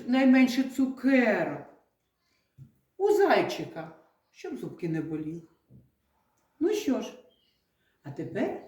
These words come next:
давайте порахуємо, скільки звіряток їде в нашому потягу. Подивіться, в першому вагончику скільки слоненят?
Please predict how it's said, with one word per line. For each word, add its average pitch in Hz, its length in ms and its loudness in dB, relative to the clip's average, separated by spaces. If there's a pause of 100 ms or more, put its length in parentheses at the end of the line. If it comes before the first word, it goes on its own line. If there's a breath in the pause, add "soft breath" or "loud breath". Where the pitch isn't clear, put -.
(440)
давайте 190 540 -8
порахуємо, 160 1040 -2 (340 soft breath)
скільки 240 600 0
звіряток 185 760 -6 (640)
їде 185 760 -4
в 233 80 -2
нашому 247 580 0
потягу. - 840 -4 (1500)
Подивіться, - 600 0 (260)
в - 160 -20
першому 285 540 2
вагончику 240 1000 -2 (600)
скільки - 520 -6
слоненят? 320 600 0